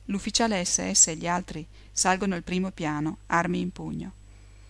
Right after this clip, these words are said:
Ecco quanto racconta Miep. Ellie e Cupius, leggi Bip e Kleiman,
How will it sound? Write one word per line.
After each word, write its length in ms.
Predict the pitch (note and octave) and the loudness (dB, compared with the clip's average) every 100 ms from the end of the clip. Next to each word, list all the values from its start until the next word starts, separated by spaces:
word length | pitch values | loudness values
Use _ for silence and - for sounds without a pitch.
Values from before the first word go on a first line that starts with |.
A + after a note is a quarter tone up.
| - - | -20 -8
Ecco 300 | - G#3+ A3+ | -4 -2 -4
quanto 280 | - F#3 F#3 | -4 -4 -4
racconta 440 | F3+ - G3 G3+ | -6 -4 -6 -4
Miep. 340 | F#3 E3 - - - - - - - - - - - - | -4 -6 -10 -20 -20 -20 -20 -20 -20 -20 -20 -20 -20 -4
Ellie 500 | G#3+ G3 D#3+ F3 F3+ - - | 0 0 0 -6 -10 -14 -18
e 140 | - F#3 | -4 -4
Cupius, 640 | - F#3+ - F3 - - - - | -2 -6 -6 -6 -6 -8 -12 -4
leggi 480 | F#3 E3+ E3 D#3+ - - | -2 -2 -2 -4 -6 -14
Bip 440 | - E3 F#3 - - | -8 -4 -4 -6 -10
e 100 | F3+ | -10
Kleiman, 520 | - E3 D#3 D#3+ E3+ | -8 -8 -4 -4 -6